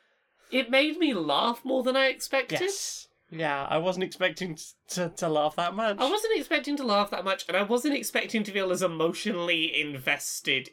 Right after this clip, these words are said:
Speaker 1: in the characters.
Speaker 2: Mm-hmm.
Speaker 1: Um, there's a thi-
Speaker 2: Also, fuck what anyone online is saying. Carrie Ann Moss looks fucking amazing.
Speaker 1: Oh, hell yeah. Um, I, I feel like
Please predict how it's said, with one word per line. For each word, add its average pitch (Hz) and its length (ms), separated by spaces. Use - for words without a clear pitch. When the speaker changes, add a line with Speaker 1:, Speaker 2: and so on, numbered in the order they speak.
Speaker 1:
in 123 500
the 151 320
characters. - 880
Speaker 2:
Mm-hmm. 262 460
Speaker 1:
Um, 135 460
there's 208 180
a 233 80
thi- - 380
Speaker 2:
Also, 262 360
fuck 254 300
what 180 180
anyone 196 420
online 180 480
is 160 100
saying. 165 360
Carrie 208 280
Ann 160 160
Moss 151 240
looks - 160
fucking - 460
amazing. 139 500
Speaker 1:
Oh, 196 40
hell 254 280
yeah. 120 360
Um, 220 240
I, 240 200
I 254 120
feel 339 380
like 240 440